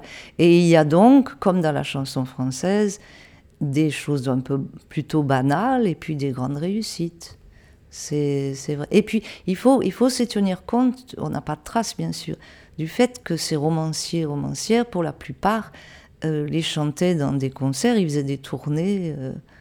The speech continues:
Bon, je reviens tout de suite, euh, toujours à Louise Aubigé, parce que je viens de parler d'elle au Théâtre de l'Opéra Comique, mais,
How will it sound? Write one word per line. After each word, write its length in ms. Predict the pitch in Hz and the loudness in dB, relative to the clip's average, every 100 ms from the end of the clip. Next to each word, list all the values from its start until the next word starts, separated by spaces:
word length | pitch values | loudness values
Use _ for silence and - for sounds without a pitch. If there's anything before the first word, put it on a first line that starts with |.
| _ | _
Bon, 80 | - | -10
je 100 | - | -2
reviens 240 | 156 160 165 | -2 0 -2
tout 140 | - | -4
de 40 | |
suite, 220 | - 165 165 | -10 -8 -8
euh, 160 | - | -8
toujours 300 | - - 165 | -12 -8 -4
à 60 | 151 | 0
Louise 220 | 151 147 | 0 -2
Aubigé, 280 | 151 160 160 | -6 -6 -6
parce 180 | 151 - | -6 -2
que 80 | |
je 80 | 147 | -2
viens 100 | 151 | -2
de 80 | 151 | -4
parler 300 | 156 143 143 | -4 -2 -2
d'elle 320 | 143 151 143 | -2 -4 -2
au 140 | 131 131 | -2 -4
Théâtre 280 | - 143 | -4 -4
de 60 | 143 | -2
l'Opéra 380 | 143 139 143 143 | -2 -2 -4 0
Comique, 340 | 202 240 247 | 4 4 4
mais, 160 | 165 | -2